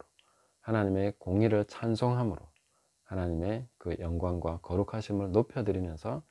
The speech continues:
그 심판에 임할 수 있다 하는 것을 우리는 기억해야 되겠습니다. 오늘 우리는 남들이 느끼는 수준에서의 죄만 회개하고 있다면, 남들 보는 수준에서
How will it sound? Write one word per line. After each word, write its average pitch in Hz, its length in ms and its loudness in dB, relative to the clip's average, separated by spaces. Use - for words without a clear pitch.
그 98 140 -2
심판에 92 680 -2
임할 101 260 4
수 101 120 -4
있다 - 300 -8
하는 87 240 -4
것을 80 240 -4
우리는 87 460 -6
기억해야 90 460 -8
되겠습니다. - 640 -14
오늘 113 200 8
우리는 95 520 6
남들이 123 560 6
느끼는 117 520 4
수준에서의 110 720 2
죄만 95 540 -4
회개하고 95 400 -2
있다면, - 280 -12
남들 120 420 6
보는 127 360 4
수준에서 120 800 0